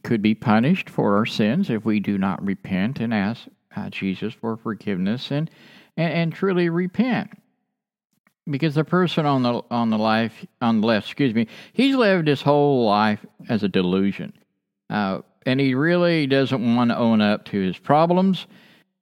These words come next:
Even at the last moment, he knows he, he's dying. He's not coming off the cross. Rome does not let people down until you're dead, okay? Uh, and so for those people who, uh, like to think that Jesus faked his death, he swooned or whatever, no,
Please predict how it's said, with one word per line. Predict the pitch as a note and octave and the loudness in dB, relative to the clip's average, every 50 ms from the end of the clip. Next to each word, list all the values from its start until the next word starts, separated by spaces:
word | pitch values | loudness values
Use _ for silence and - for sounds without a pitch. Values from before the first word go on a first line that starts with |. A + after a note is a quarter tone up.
| _ _ - | _ _ 0
Even | D#3 E3+ G3 F#3+ F#3 | 4 4 4 4 4
at | F3 D#3+ - | 2 2 2
the | D3+ C#3 | 2 4
last | C#3 C#3 C#3+ C#3+ C3+ - | 4 4 4 4 2 0
moment, | C#3+ C#3 C3+ B2+ A2 F#2+ E2 - | 2 2 4 4 2 2 0 -2
he | A2+ G#2+ A2+ A#2+ | -2 0 2 2
knows | A#2+ B2 C3 C#3+ C#3+ C#3+ C#3+ C3 B2 | 4 4 4 4 4 2 2 0 0
he, | - B2+ A#2+ G#2+ A2 | 0 0 0 0 0
he's | G#2 A2 G#2+ G2 G2+ | 0 0 0 0 0
dying. | - - G#2+ A2+ A#2+ A#2+ A#2 A#2+ A#2 A#2+ A#2+ A#2 A#2+ B2 - - - _ _ _ - G#2+ G#2 | 0 2 4 4 4 4 4 4 2 2 0 -2 -6 -10 -20 -20 -20 _ _ _ -14 -14 -12
He's | - - A2 G#2+ G2 - | -8 -4 -2 -2 -2 0
not | B2 B2+ C3 - | 0 -2 -2 -2
coming | - - B2+ A#2 A2+ A2 G#2+ | -2 -2 0 2 2 2 2
off | G#2 G2+ G2+ - | 2 0 -2 -4
the | A2+ | -6
cross. | - - A2+ G2 E2+ F#2 - - | -2 0 0 2 0 0 -2 0
Rome | A#2+ B2+ D3 D#3 D#3+ D3+ | 0 2 2 2 2 2
does | C3 B2 A2 | 0 0 0
not | B2+ B2+ B2 - D#2+ | 0 0 0 0 0
let | A#2 A#2 - - | -2 -4 -2 -2
people | A#2 A2+ G#2+ - G#2+ G2+ F#2+ - - G#2+ | 0 0 0 0 -2 -4 -4 -6 -4 0
down | G2+ G2 F#2+ F2+ D2 - G1+ - - - - E3+ | 2 2 2 2 0 -2 -6 -12 -18 -16 -14 -12
until | C3 A2+ - - G#2 | -12 -8 -4 -2 0
you're | G#2 F#2+ F2+ F#2 | 0 0 0 -2
dead, | F2 E2 - G#2 F2 E2+ C#2+ G#1 G1+ - _ _ _ - C3+ G#2+ | -2 0 0 0 0 0 -4 -6 -8 -12 _ _ _ -20 -20 -14
okay? | - - B2 C3 C3+ C#3 C#3 - - - - - - - - - _ _ - | -10 -6 -4 -4 -4 -6 -8 -12 -20 -20 -20 -20 -20 -20 -20 -20 _ _ -6
Uh, | A2+ A#2 A2+ G#2+ G#2+ G#2 | -2 0 0 0 0 0
and | A#2+ A#2 | -2 0
so | - - C#3+ C#3 | 2 2 2 2
for | C3 - C#3+ C#3 | 2 2 2 4
those | B2+ B2+ C3+ C3+ - | 4 4 4 4 2
people | - C#3+ C#3 C3+ - C3+ B2+ | 0 0 0 0 0 0 0
who, | A2 B2 B2+ B2 A#2 A2+ A#2 | 2 2 2 2 2 2 2
uh, | A2 F#2+ F#2+ D2+ D2+ - | 0 0 -2 -6 -8 -6
like | - A#2 B2 A#2+ - | -4 -2 -2 -2 -2
to | B2+ A2 | -4 -4
think | - A#2+ A#2 A2 | -2 -2 -2 -2
that | A2+ D#2+ F#2+ | -2 -4 -4
Jesus | - A2+ A#2 A2+ G2 A2 G#2 F#2+ | -2 0 0 0 0 -2 -4 -2
faked | - - A#2+ B2 B2 - - | 0 0 0 0 0 0 -2
his | B2 A2+ G#2+ | -4 -4 -2
death, | - A#2 A2+ A2+ A2 G#2+ G#2+ G#2+ - | -2 0 0 2 0 0 -2 -4 -6
he | G#2+ G2+ | -10 -10
swooned | - - - G#2+ G#2+ G#2+ G#2+ G#2+ G#2 | -8 -6 -4 -2 0 0 2 0 0
or | G2+ | -2
whatever, | F2+ G2+ G2 G2 G2 G2 G2 G2 F#2+ - | -4 -4 -4 -4 -4 -4 -4 -6 -4 -2
no, | A2 G#2 G#2 G#2 G#2 | 0 2 2 2 0